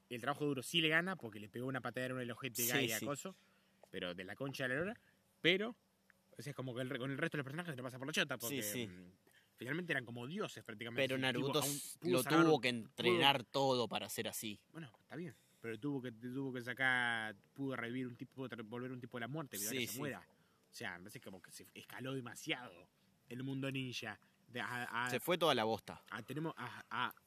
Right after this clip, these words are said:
Speaker 1: antes sacaban, antes
Speaker 2: Aparte
Speaker 1: saca-, antes sacaban un kunai para pelear, ahora sacan
Speaker 2: Sí,
Speaker 1: un,
Speaker 2: sí.
Speaker 1: un extraterrestre que los cuida, boludo.
Speaker 2: Aparte,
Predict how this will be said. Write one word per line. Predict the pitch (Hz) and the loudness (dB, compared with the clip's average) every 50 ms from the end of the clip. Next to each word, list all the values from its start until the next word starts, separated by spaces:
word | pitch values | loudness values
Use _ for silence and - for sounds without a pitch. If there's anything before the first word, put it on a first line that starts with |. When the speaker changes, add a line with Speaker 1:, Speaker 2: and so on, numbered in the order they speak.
| _ _ _ _ _ - | _ _ _ _ _ -16
Speaker 1:
antes | - 165 - - - | -16 -14 -12 -12 -12
sacaban, | - 107 - 107 107 101 | -12 -10 -8 -8 -8 -6
antes | - 165 196 226 277 | -4 -4 -2 0 4
Speaker 2:
Aparte | - 220 - 190 160 165 | 6 6 6 6 4 2
Speaker 1:
saca-, | 139 196 | 2 2
antes | 247 - 240 | 0 0 -2
sacaban | - 170 - 156 156 151 139 | -2 2 6 6 6 6 4
un | 135 | 0
kunai | 123 131 135 160 196 208 185 | -2 0 2 2 4 4 4
para | 151 135 | 2 0
pelear, | 117 131 123 127 123 117 104 | 0 0 -2 0 0 -2 -2
ahora | 104 101 139 180 196 | -2 -2 0 0 0
sacan | 160 156 143 135 131 131 | 2 2 2 2 2 0
Speaker 2:
Sí, | 131 127 127 | 0 -2 -2
Speaker 1:
un, | 120 | -4
Speaker 2:
sí. | 117 123 | -6 -6
Speaker 1:
un | 127 | -8
extraterrestre | 131 131 131 123 127 120 139 165 175 165 - 131 | -6 -6 -6 -6 -4 -4 -2 -2 -2 -2 -2 -6
que | 120 123 | -10 -10
los | 123 - | -8 -6
cuida, | - 254 208 147 123 | -4 -2 -2 -2 -2
boludo. | 117 120 139 165 165 143 127 120 117 - - - - - _ _ _ - - - - - | -2 -2 0 2 2 0 0 -2 -6 -8 -10 -14 -14 -16 _ _ _ -20 -20 -20 -8 -2
Speaker 2:
Aparte, | - 117 - - 135 135 - 165 143 117 - | -2 -2 2 0 0 2 4 6 6 6 4